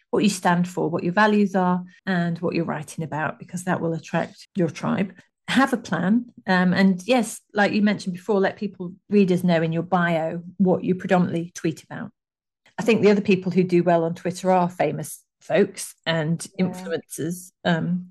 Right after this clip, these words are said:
Speaker 1: because people want to hear from them. They want to know their opinions. I mean, Donald Trump, <laughs> love him or hate him, had an incredible Twitter account. I think he's banned now, isn't he?
Speaker 2: I think
Speaker 1: Um,
Speaker 2: he, I don't know, I think, it, but I mean,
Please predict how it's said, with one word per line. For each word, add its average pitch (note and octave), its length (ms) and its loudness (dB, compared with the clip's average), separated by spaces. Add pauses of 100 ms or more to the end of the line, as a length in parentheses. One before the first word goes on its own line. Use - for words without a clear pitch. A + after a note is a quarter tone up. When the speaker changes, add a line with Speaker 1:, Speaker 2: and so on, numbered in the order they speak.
(140)
Speaker 1:
because F#3+ 280 -6
people G3+ 260 0
want F3+ 240 0
to - 80 -4
hear G#3+ 220 2
from E3+ 180 -6
them. D#3+ 160 -8
They E3 80 -6
want F3 260 -4
to - 80 -8
know E3 400 -2
their D#3+ 140 -4
opinions. E3 560 -8
I - 40 -10
mean, F3+ 180 6
Donald F3+ 340 2
Trump, - 340 -4 (200)
<laughs> - 680 -4
love F#3+ 160 4
him E3 100 2
or E3 100 0
hate A3 280 2
him, D#3+ 300 0
had F3 280 -2
an E3+ 100 -2
incredible E3 680 0 (300)
Twitter F3+ 360 -2
account. G#3 360 -2
I F3+ 60 -6
think A3+ 180 -4
he's F3 120 -2
banned G3 400 2
now, D#3 180 -8
isn't D#3+ 240 -8
he? F#3 140 -6 (680)
Speaker 2:
I B3+ 120 4
think G4 160 4
Speaker 1:
Um, - 40 -10
Speaker 2:
he, G4 160 4
I C4 100 -6
don't E4+ 240 0
know, C4+ 100 4
I B3+ 40 2
think, D#4 200 0
it, - 160 -8
but F#3 100 0
I F3 80 2
mean, F#3+ 400 -4